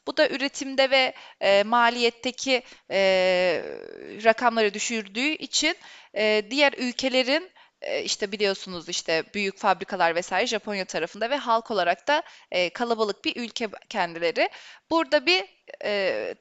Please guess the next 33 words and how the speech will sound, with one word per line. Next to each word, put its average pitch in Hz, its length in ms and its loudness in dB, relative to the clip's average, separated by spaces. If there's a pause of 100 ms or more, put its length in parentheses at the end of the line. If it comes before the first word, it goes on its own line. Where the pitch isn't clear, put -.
(120)
tercih 262 400 0
sebebi 220 360 0
olmak 156 340 2
istiyorlar. 139 520 -2
Bu 233 60 -10
tercih 247 360 -2
sebebinde 214 640 -4
dediğim 214 340 -4
gibi 247 260 -2 (280)
paralarına 262 580 2
değer 269 300 4
kaybettirerek 233 840 0
sağlamaya 147 600 -2
çalışıyorlar. - 680 -4 (360)
E, 170 120 -2
Türkiye'de 254 420 -4
geçen 190 300 -4
yıllarda 165 540 -2
bunu 170 180 -10
denedi 269 440 0 (340)
ama 254 200 0
aynı 233 260 2
istihdam 214 520 -2
ve 190 80 -4
iş - 120 -6
gücüne 196 300 -6
sahip 190 420 0
olamadık. 254 600 -2 (760)
E, 185 160 2
bunun 202 120 -8
altyapısı 202 640 0
birazcık 185 460 0
daha, 185 300 0